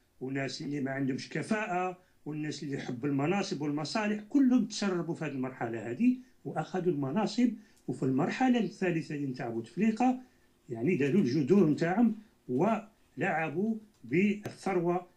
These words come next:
نتاع الشعب والمواطنين، وتخلقت عندهم ثروة هائلة، حتى أنكم وليتوا تشوفوا كان ناس كنتوا ما تعرفوهمش، ما عندهم لا مصداقية ثورية ولا وطنية ولا ثو-، ولا عمل ولا،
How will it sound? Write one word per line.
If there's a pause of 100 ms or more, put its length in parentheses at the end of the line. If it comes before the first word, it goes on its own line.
(100)
نتاع
الشعب
والمواطنين، (160)
وتخلقت
عندهم
ثروة
هائلة، (420)
حتى
أنكم
وليتوا
تشوفوا (280)
كان
ناس
كنتوا
ما
تعرفوهمش، (400)
ما
عندهم
لا
مصداقية
ثورية
ولا
وطنية
ولا
ثو-، (320)
ولا
عمل
ولا،